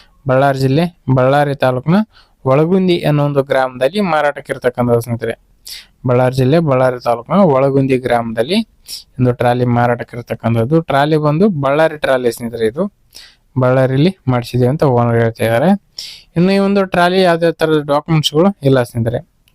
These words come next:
ಆ, ತುಂಬಾ ಜನ ಟ್ರಾಲಿಗಳು ಮಾರ್ತಾರೆ, but ಡಾಕ್ಯುಮೆಂಟ್ಸ್‌ಗಳು almost ಇರಲ್ಲ. ನೋಡ್ರಿ, ಇದಕ್ಕಾದ್ರೂ ಕೂಡ ಟ್ರಾಲಿ ಡಾಕ್ಯುಮೆಂಟ್ಸ್ ಇಲ್ಲ.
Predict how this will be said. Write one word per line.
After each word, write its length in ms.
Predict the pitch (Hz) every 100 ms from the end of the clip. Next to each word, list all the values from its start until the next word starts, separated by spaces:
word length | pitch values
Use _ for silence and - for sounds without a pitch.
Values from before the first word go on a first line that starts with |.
| 139
ಆ, 140 | 131
ತುಂಬಾ 300 | 131 131 139
ಜನ 240 | 139 147 147
ಟ್ರಾಲಿಗಳು 480 | 147 135 151 151 151
ಮಾರ್ತಾರೆ, 440 | 143 151 151 160
but 300 | 170 156 135 - - _
ಡಾಕ್ಯುಮೆಂಟ್ಸ್‌ಗಳು 580 | 139 147 170 160 - 165
almost 460 | 160 147 160 151 139
ಇರಲ್ಲ. 240 | 147 135 165 - - - _ -
ನೋಡ್ರಿ, 300 | 180 175 147
ಇದಕ್ಕಾದ್ರೂ 440 | 160 170 160 156
ಕೂಡ 120 | 151 151 196
ಟ್ರಾಲಿ 600 | 202 147 147 147 143 135
ಡಾಕ್ಯುಮೆಂಟ್ಸ್ 500 | 135 131 139 139 -
ಇಲ್ಲ. 120 | 127